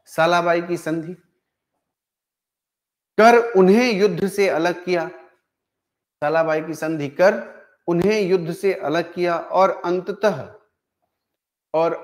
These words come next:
अंततः, अंततः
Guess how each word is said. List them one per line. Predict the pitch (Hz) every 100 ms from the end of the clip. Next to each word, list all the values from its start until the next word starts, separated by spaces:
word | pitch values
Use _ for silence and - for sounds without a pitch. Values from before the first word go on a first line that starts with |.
| 175
अंततः, | 202 196 190 - 185 135 95 - _ _ _ _ _ _ _ _ _ _ _ _ _ _ _ _ _ _ _ _ _ _ _ _ _ -
अंततः | 175 165 160 165